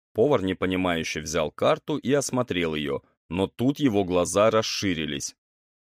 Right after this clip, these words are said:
«Капитан, это же...» «Да, изучай».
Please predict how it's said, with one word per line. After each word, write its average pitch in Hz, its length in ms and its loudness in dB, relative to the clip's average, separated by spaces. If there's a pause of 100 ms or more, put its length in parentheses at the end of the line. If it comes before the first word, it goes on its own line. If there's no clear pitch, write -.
(760)
«Капитан, 156 720 -2 (260)
это 131 240 2
же...» 151 300 0 (460)
«Да, 85 460 2 (280)
изучай». 101 880 -2